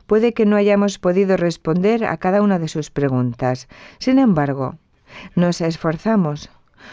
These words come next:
por cubrir todos los temas e ideas planteadas, eh, desde sus lugares. Trataremos y examinaremos las sugerencias con los interesados nacionales e intentaremos incorporarlas en la medida de lo posible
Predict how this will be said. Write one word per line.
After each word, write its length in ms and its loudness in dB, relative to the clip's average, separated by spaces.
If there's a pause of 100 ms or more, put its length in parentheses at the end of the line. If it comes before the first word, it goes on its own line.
(120)
por 200 2
cubrir 500 2
todos 420 0
los 220 0
temas 460 0
e 120 2
ideas 520 2
planteadas, 920 0
eh, 420 0
desde 400 0
sus 400 -6
lugares. 640 -4 (1120)
Trataremos 760 0
y 60 2
examinaremos 800 0
las 180 0
sugerencias 760 -2
con 360 -2
los 260 -2
interesados 720 0
nacionales 720 0
e 40 0
intentaremos 840 0
incorporarlas 920 0
en 120 -2
la 100 0
medida 340 0
de 80 2
lo 140 0
posible 680 0